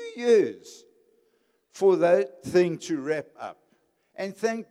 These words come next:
goodness it didn't come before then because we couldn't afford it. So they then told us, "Okay, you are going to have to pay in two months' time.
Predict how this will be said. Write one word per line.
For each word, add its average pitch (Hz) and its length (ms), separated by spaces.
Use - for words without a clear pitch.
goodness 247 480
it 165 120
didn't 202 260
come 190 220
before 233 500
then 135 260
because 151 440
we 175 80
couldn't 175 360
afford 208 420
it. - 280
So 220 220
they 202 180
then 226 360
told 196 360
us, 107 300
"Okay, 156 380
you 240 560
are 147 140
going 160 540
to 151 160
have 147 280
to 151 100
pay 165 600
in 131 240
two 185 180
months' 151 320
time. 131 480